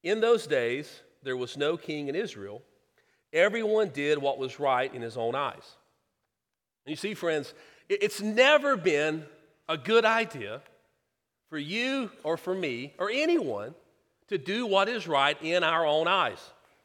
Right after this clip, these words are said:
It was not a good thing three thousand years ago. It's not a good thing today.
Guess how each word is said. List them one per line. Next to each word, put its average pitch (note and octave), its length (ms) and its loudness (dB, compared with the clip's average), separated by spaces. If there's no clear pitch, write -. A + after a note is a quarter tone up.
It D3 60 -12
was E3 140 -4
not G#3 180 8
a A3+ 60 2
good G#3+ 240 0
thing A#3 320 4
three G3 160 -2
thousand F#3+ 400 2
years A3+ 240 -4
ago. A#3 260 2
It's - 180 0
not F3+ 200 2
a G3+ 60 -2
good G3+ 220 0
thing F#3+ 240 -4
today. F#3+ 440 -2